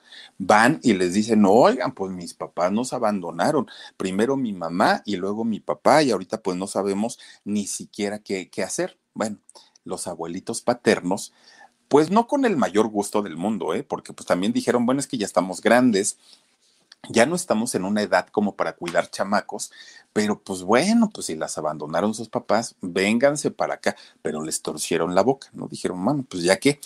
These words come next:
eso sí, chamacas, ¿eh? Si van a estar aquí,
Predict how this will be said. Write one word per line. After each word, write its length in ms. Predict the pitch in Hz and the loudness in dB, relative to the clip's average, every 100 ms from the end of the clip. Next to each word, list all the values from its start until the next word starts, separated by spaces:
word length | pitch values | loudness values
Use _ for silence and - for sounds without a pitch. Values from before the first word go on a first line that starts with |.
| - - | -18 0
eso 240 | 123 240 208 | 2 2 2
sí, 160 | - | 0
chamacas, 480 | - - - - - | -2 -12 -12 -6 -2
¿eh? 120 | 190 _ _ | -2 _ _
Si 160 | - 110 | -4 2
van 160 | 202 | 2
a 40 | 254 | 2
estar 240 | - - | -2 -2
aquí, 360 | - - 269 | -2 -2 -2